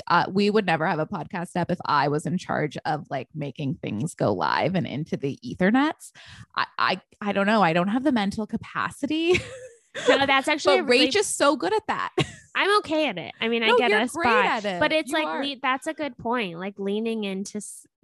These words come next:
Speaker 2: like, that's like anyone owning a business, like, hire out what you're not good at. Like, Leona and I complement each other's skill sets really well. What I'm not good at, she's phenomenal. And I,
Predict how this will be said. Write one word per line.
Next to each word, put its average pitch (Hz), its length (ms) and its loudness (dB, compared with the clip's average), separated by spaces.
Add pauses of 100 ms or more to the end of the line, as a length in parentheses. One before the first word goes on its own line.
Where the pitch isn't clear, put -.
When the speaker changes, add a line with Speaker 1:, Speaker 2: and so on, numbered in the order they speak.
Speaker 2:
like, 214 180 -4
that's 240 320 -4
like 220 160 -2
anyone 190 500 -4
owning 180 320 -2
a 175 60 -6
business, 175 500 -8
like, 175 160 -8
hire 175 400 -2
out 175 220 -4
what 85 160 -10
you're 170 220 -8
not 165 260 -8
good 151 180 -8
at. 151 280 -8
Like, 185 160 -6 (160)
Leona 202 340 0
and 214 100 -2
I 196 120 -4
complement 160 640 -8
each 170 180 -10
other's 165 280 -8
skill 170 480 -4
sets - 540 -16
really 160 400 -10
well. - 380 -8
What 190 160 -2
I'm 185 320 -2 (340)
not 196 220 0
good 190 160 -2
at, 170 200 -4
she's 175 380 -12
phenomenal. 156 640 -8
And 160 100 -6
I, 151 300 -10